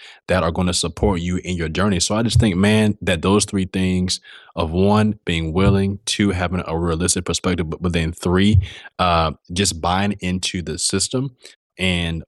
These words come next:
what it's designed for. Now, quite honestly, Joe, like, I think a lot of people, like we did, sometimes have the idea of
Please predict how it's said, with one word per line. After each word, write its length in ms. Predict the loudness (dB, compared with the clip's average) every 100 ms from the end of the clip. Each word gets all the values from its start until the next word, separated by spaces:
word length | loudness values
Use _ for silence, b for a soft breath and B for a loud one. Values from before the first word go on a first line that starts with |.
| _
what 360 | -8 0 0 0
it's 140 | -2
designed 540 | -2 -4 -2 0 -2 -2
for. 180 | -4 -2
Now, 140 | -2
quite 180 | -2 -4
honestly, 320 | -4 -6 -4
Joe, 280 | -4 -2 -4
like, 260 | -6 -6 -8
I 80 | -8
think 160 | -6 -2
a 40 |
lot 160 | -2 -2
of 80 |
people, 400 | -4 -4 -4 -6 -8 _ _
like 240 | 0 2 2
we 160 | 2
did, 320 | 2 2 0 -4 _ _ _ _ _ -18 -16 -6
sometimes 480 | 0 0 2 0 0
have 160 | -2
the 80 | 0
idea 360 | -4 -4 -6 -6
of 320 | -6 -8